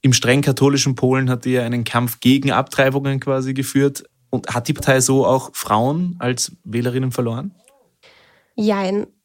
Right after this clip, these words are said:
Speaker 2: Also es gibt natürlich auch ganz viele Frauen, die gegen Abtreibungen sind. Und die pis stand auch bei den Wählerinnen an erster Stelle.
Speaker 1: Okay.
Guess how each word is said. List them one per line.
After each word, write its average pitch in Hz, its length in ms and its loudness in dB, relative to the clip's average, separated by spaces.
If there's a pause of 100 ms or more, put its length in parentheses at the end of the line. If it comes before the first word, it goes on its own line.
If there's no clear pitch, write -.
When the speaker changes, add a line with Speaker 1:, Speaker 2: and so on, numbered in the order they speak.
(180)
Speaker 2:
Also 254 180 4
es 262 60 2
gibt - 420 0
natürlich 285 340 6
auch 277 80 -4
ganz 262 220 4
viele 294 160 2
Frauen, 247 480 2
die 240 500 -2 (360)
gegen 240 400 2
Abtreibungen 233 500 0
sind. 294 400 -4 (640)
Und 262 160 6
die 269 80 6
pis 294 600 2
stand 240 320 4
auch 269 180 4 (160)
bei 233 340 4
den 247 220 4
Wählerinnen 254 720 2 (320)
an 247 120 4
erster 233 320 2
Stelle. - 440 -2 (100)
Speaker 1:
Okay. 104 220 -10